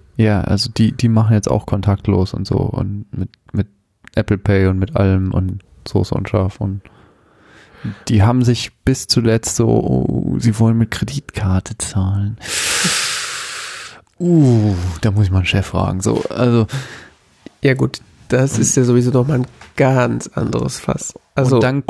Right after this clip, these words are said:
Speaker 1: dann kam Corona und jetzt muss ich nur noch sagen, ich möchte mit Kreditkarte zahlen und das geht alles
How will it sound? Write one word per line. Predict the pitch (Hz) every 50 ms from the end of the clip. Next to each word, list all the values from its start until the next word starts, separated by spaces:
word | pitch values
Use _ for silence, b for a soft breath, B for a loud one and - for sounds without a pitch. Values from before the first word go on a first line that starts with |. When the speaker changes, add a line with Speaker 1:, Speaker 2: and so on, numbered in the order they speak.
| - -
Speaker 1:
dann | - 120 127 143
kam | - 139 131 123 123 123 117 - -
Corona | - - 123 110 101 113 135 151 143 127 131 143
und | - 120 113
jetzt | 113 110 - -
muss | 120 123 117 120
ich | 107 95
nur | 117 123
noch | 123 120 113 107
sagen, | 107 107 104 107 104 113
ich | 107 101
möchte | 113 120 135 - - -
mit | 113 104 -
Kreditkarte | - - 113 117 127 123 - - 98 92 - - 98
zahlen | - - - 95 101 107 113 117 117
und | - 110 104 101 98 101 -
das | - - - -
geht | - 104 104 - - -
alles | 92 92 95 - - - -